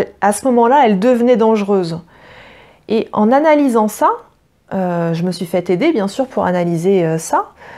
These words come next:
Il y avait tout un, tout un processus, en fait, euh, inconscient, euh, qui, qui me disait : « Mais tu vois, en fait, toi, t'es en train de prendre le pouvoir dans ta vie, mais regarde, les gens qui sont dans ton rêve sont quelques personnes très particulières, ce sont ces personnes qui ne veulent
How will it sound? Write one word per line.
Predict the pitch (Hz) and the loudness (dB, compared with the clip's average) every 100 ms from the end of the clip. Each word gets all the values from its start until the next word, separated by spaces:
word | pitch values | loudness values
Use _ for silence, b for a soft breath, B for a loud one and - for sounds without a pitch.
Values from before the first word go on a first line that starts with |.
| B B B | B B B
Il | |
y | |
avait | 214 320 | 2 2
tout | 320 359 | 2 0
un, | 320 269 254 | 2 2 2
tout | 370 370 | 0 -2
un | 311 | -2
processus, | - 302 277 262 330 330 | -2 -2 -4 -4 -4 -4
en | 226 | -4
fait, | 220 240 240 | -4 -4 -2
euh, | 202 185 185 | -4 -4 -4
inconscient, | 202 202 208 202 - 311 403 _ B B B B - | -4 -4 -4 -6 -4 -6 -8 _ B B B B -4
euh, | 185 175 170 165 165 165 165 - | -2 -2 -2 -2 -4 -6 -8 -8
qui, | 214 202 | -8 -6
qui | - 262 | -4 0
me | 233 | 0
disait : « | 190 196 311 320 | 0 -2 -2 -2
Mais | |
tu | 220 - | -4 -4
vois, | 202 302 370 | -2 0 -2
en | 226 | -4
fait, | - 277 359 - 170 B B B B | -4 -4 -4 -6 -8 B B B B
toi, | - 339 | -2 0
t'es | 339 226 | 0 -2
en | 214 | -2
train | - 233 | -2 -4
de | |
prendre | 226 - 202 | -4 -4 -2
le | 175 | -4
pouvoir | - 233 220 254 226 | -6 -4 0 0 0
dans | 190 | -4
ta | 170 | -4
vie, | 170 233 392 _ b b - | -6 -6 -10 _ b b -4
mais | 202 | -2
regarde, | 254 247 311 285 | 0 2 2 0
les | 226 220 | 0 0
gens | 240 | -2
qui | 269 226 | -4 -6
sont | - | -4
dans | 233 208 | -2 -2
ton | 202 | -4
rêve | 180 202 - | -2 -2 -2
sont | - - 175 | -8 -10 -4
quelques | 185 269 247 | -4 -2 -4
personnes | 226 208 - 208 | -2 -4 -4 -4
très | - 208 | -4 -6
particulières, | 190 - 196 196 208 320 | -8 -10 -10 -4 -2 -2
ce | - | -6
sont | 226 285 | -8 -8
ces | 285 | -6
personnes | 220 214 - 269 302 | -6 -6 -6 -8 -6
qui | 208 | -4
ne | 185 | -4
veulent | 170 277 359 | -2 0 0